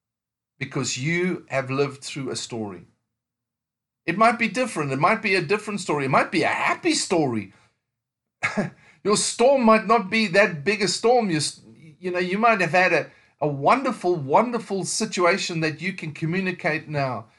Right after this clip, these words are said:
It's not just, it has to be bad all the time and, you know, "I once was a, a, um, Hulk and now I'm a doctor," <laughs> kind of thing. It doesn't have to be that extreme.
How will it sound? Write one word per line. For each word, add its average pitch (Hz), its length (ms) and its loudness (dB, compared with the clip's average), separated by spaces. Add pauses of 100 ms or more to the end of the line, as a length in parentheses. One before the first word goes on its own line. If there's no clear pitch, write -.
(300)
It's - 200 -8
not 254 260 0
just, - 340 -4
it 185 60 -2
has 220 260 0
to 196 80 -4
be 175 140 -2
bad 151 540 2
all 135 160 -4
the 123 100 -8
time 131 460 -4
and, 104 200 -10 (300)
you 135 80 -6
know, 123 140 2
"I 120 160 2
once 143 360 2
was 131 480 -2 (120)
a, 117 380 -8 (160)
a, 110 360 -6 (380)
um, 104 380 -12 (120)
Hulk 147 380 -2
and 101 120 -10
now 131 280 0
I'm 110 500 -4 (300)
a - 20 -20
doctor," 123 540 -4
<laughs> 147 60 -12
kind 143 280 -4
of 143 180 -6
thing. 147 300 -12 (260)
It - 60 -14
doesn't 196 280 -2
have - 200 -6
to 185 100 -6
be 170 180 0
that 170 280 4
extreme. 202 760 -2